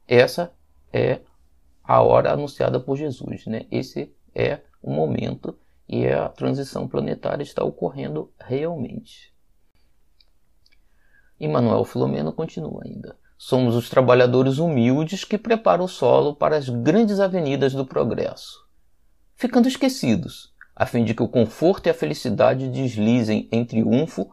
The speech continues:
pelas vias formosas que as nossas mãos calejadas trabalharam quando o terreno era rebelde e difícil." E isso ele tá não só falando dele, né? Tá falando de todos,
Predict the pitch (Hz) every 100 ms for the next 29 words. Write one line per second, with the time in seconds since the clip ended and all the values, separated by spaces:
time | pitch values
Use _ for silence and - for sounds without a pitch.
0 | _ - 180 196 123 127 147 151 - 165
1 | 143 110 123 131 131 - 127 120 120 120
2 | 120 113 113 110 - 117 110 107 104 101
3 | 82 - - 190 98 71 139 76 - -
4 | _ - 143 135 175 139 117 113 117 120
5 | 107 101 107 107 113 120 _ - 110 117
6 | - - - - - - _ _ - 135
7 | 139 190 180 175 143 139 - _ _ _
8 | 131 214 - - 180 190 - 160 139 143
9 | 117 - 110 101 - 117 - - - -
10 | 160 170 156 160 - - - - -